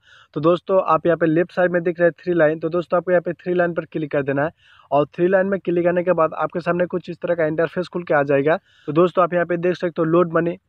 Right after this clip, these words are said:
तो दोस्तों, लोड मनी में क्लिक करके आप मनी लोड कर सकते हो। उसके बाद आप दो नंबर पे दिख रहा है रिचार्ज।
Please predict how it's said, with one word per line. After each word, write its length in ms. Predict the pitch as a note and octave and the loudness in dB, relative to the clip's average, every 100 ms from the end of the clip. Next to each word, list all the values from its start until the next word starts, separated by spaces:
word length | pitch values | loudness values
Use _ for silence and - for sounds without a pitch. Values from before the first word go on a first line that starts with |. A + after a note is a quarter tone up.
| - | -6
तो 80 | D3 | 0
दोस्तों, 320 | F3 - F#3 | 0 2 0
लोड 280 | E3 F#3+ E3+ | 2 0 0
मनी 140 | F3+ | 0
में 120 | F3+ F3 | 0 -4
क्लिक 280 | - F3 E3+ | -4 -4 0
करके 220 | E3+ F3 | 0 0
आप 200 | - D#3 - _ C#3 | -2 -4 -6 _ -4
मनी 340 | C3+ D#3 F#3 | 0 0 0
लोड 280 | D#3+ E3+ E3 | 2 2 2
कर 120 | F3+ | 0
सकते 260 | D#3+ D#3+ F3 | 0 -4 0
हो। 160 | F3 F#3 _ _ _ | 0 -2 _ _ _
उसके 180 | D#3+ F#3 | -6 0
बाद 200 | F3+ F3 | 2 2
आप 140 | E3+ D#3+ | 0 -2
दो 160 | E3 | -4
नंबर 200 | F#3 F3+ | 0 0
पे 120 | E3+ E3+ | 0 -2
दिख 180 | F3 | 0
रहा 100 | F#3 | 2
है 60 | D#3+ | 2
रिचार्ज। 360 | D#3+ D#3 E3+ | 2 2 0